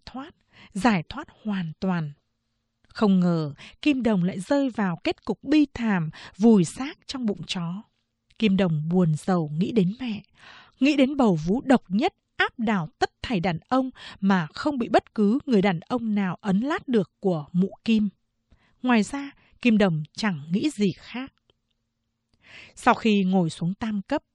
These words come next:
Kim Đồng chỉ mong lũ chó thanh toán cho anh sao cho gọn ghẽ, không nên bỏ lại một cẳng hoặc để lại một vết tích gì, ngay cả dấu máu. Hãy để cho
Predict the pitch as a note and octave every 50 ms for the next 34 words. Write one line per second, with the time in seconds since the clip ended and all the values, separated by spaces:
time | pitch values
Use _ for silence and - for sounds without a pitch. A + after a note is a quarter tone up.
0 | - - _ - E4 D#4+ C#4+ B3 A#3 G3 F#3 - - F3+ D#3 F#3 A#3 A#3+ A#3 A3+
1 | A#3 - - - - G#3+ F3+ F3+ G3+ B3 D4+ - _ _ _ _ _ _ _ -
2 | - - B3+ B3+ B3 - - G#3+ E3+ F3 A#3 D4+ - - C4 - - B3 A#3+ A#3+
3 | A3+ - - - - - C#4+ C#4 C#4+ C#4+ B3+ C4 - B3 G#3 G#3+ G#3+ - - F#3
4 | D#3 F#3+ - - C4 D4 _ _ _ _ _ _ _ _ - - - G#3+ G3 G3+
5 | G3+ F#3 F3 F#3+ F3 D#3 C3+ C#3+ E3 E3+ B2+ - - - _ - - - G#3+ G3+
6 | - _ - - A#3 G3 E3 C#3+ D3 - - _ _ _ - - G#3 - G3 G3
7 | G#3 G#3+ F3+ D#3+ E3+ E3 - - F#3+ F#3+ F3 - E3+ A3 E4 - _ - G4+ -
8 | - - - A3+ G#3 F#3+ E3+ D3 - _ _ _ _ _ - G#3 A3 G#3 F#3 -
9 | - G3+ F3+ E3+ D#3 C#3+ C#3+ _ _ _ - F3 D#3+ E3 F#3 F3+ G3 A#3 B3 A3
10 | F3+ E3 F3+ G#3 B3+ _ _ _ _ _ _ _ _ _ _ _ - - - -
11 | - D4+ D4 E4+ C#4+ G#3+ -